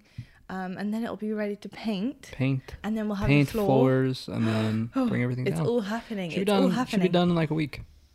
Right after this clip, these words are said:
Speaker 1: No,
Speaker 2: A
Speaker 1: we're
Speaker 2: week
Speaker 1: not
Speaker 2: and a
Speaker 1: gonna,
Speaker 2: half.
Speaker 1: we're not gonna be in there in a week.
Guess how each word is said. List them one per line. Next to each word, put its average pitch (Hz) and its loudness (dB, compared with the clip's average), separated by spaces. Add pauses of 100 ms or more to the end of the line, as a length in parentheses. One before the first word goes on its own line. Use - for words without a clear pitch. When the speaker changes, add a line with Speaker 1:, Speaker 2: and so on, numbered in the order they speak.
(480)
Speaker 1:
No, 359 -6
Speaker 2:
A 175 -4
Speaker 1:
we're 139 -2
Speaker 2:
week 135 4
Speaker 1:
not 127 6
Speaker 2:
and - 6
a 113 6
Speaker 1:
gonna, 120 6
Speaker 2:
half. 117 0
Speaker 1:
we're 247 -2
not 247 -4
gonna 233 -4
be 208 -2
in 208 -4
there 160 -6
in 160 -8
a 156 -8
week. 151 -8